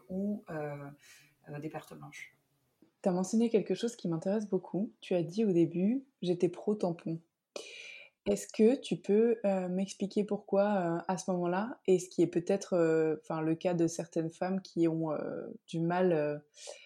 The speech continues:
Speaker 2: à, à entrer dans cette méthode de protection. On, on va un peu, comment dire, on passe un peu du coq à l'âne parce que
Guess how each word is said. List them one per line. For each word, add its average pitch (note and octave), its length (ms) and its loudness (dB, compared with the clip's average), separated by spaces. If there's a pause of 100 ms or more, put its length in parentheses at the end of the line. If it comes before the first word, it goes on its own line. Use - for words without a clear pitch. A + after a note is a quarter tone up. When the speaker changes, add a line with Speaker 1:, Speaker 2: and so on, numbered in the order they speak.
(280)
Speaker 2:
à, D3+ 540 -4
à - 120 -6
entrer E3 240 0
dans E3+ 120 -2
cette - 340 -4
méthode E3 480 2
de D#3+ 80 2
protection. F3 800 -2
On, E3 160 0
on F3 180 2
va F3+ 140 4
un F3+ 60 2
peu, G3+ 340 4
comment E3+ 240 0
dire, E3 140 0
on D#3 60 -4
passe F3+ 200 -2
un G3 60 0
peu G#3 120 0
du F#3 120 0
coq F3 200 0
à F#3+ 40 4
l'âne F#3+ 180 4
parce F3 160 -4
que C3+ 360 0